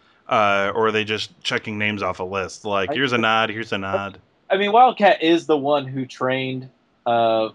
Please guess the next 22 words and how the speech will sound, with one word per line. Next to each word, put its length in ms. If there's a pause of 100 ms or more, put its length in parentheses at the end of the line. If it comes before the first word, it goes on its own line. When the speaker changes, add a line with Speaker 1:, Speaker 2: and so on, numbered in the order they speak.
(400)
Speaker 2:
Black 260
Canary. 480 (800)
So 240
Speaker 1:
Oh, 120
okay. 280 (120)
Well, 220
Speaker 2:
that 120
Speaker 1:
that 100
definitely 280
makes 160
some 100
sense. 400 (220)
Speaker 2:
Yeah, 240
that 220
is, 500
that 160
is, 320
uh, 340 (180)
you 80
know, 300 (240)
ingrained. 640 (720)
Uh, 220